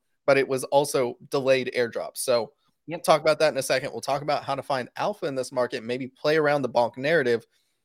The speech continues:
Speaker 1: Um, but I wanna kick it over to Joe first, 'cause Joe, I know you've also absolutely cooked on this. We all have. We have all on Rare Fud. This is probably my best Sol trading week, and I never thought I
Speaker 2: Thanks.
Speaker 1: would eclipse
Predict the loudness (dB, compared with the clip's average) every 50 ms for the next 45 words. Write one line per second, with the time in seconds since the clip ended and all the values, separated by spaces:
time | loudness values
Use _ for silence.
0 | _ -4 0 2 2 2 2 0 -4 -8 -14 _ _ 0 2 2 4 4 4 2
1 | 2 2 0 0 4 4 4 4 2 0 2 0 0 0 -2 -8 -10 -8 -10 -10
2 | -12 -10 -2 4 6 6 6 6 6 2 2 0 0 0 -2 -4 -6 -6 -2 2
3 | 4 4 4 4 0 0 0 0 0 -4 _ _ _ _ _ _ _ _ _ 2
4 | 2 2 2 2 -2 -6 -6 -6 -6 -6 -4 -4 -2 -2 -2 -2 -2 -2 -4 -4
5 | -6 -10 _ 0 4 6 8 8 8 6 4 0 -2 -4 -10 _ _ _ 2 6
6 | 6 8 8 8 8 8 6 4 4 4 4 4 4 4 4 2 2 2 4 2
7 | 2 2 2 -2 -4 -4 -4 0 2 2 2 2 0 -2 -6 -6 -6 -10 _ _
8 | _ _ _ _ -6 -2 -2 -2 -2 -2 -2 0 0 0 0 -2 -6 -8 -8 -8
9 | -4 0 0 0 0 0 0 -2 -2 -2 0 -2 -2 -2 -2 0 2 2 4 4
10 | 2 2 2 2 4 4 6 6 4 2 0 0 4 6 6 6 6 4 -2 -8